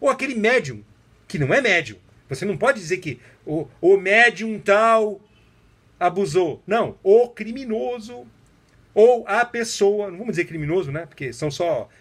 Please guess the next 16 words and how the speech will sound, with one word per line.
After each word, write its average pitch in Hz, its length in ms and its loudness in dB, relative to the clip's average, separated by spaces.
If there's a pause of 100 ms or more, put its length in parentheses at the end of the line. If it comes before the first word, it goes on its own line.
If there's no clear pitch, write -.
quinhentos 165 360 -4
e 139 60 -10
poucos 143 300 -6
casos 147 340 -4
de 120 80 -18
gente 131 260 -10
em 120 40 -12
cima, 151 460 -8
o 120 100 -12
médico 147 340 -4
é 123 40 -14
mais 123 260 -12
de 104 120 -18
cinquenta, 131 920 -14
sei 113 160 -14
lá. 139 260 -8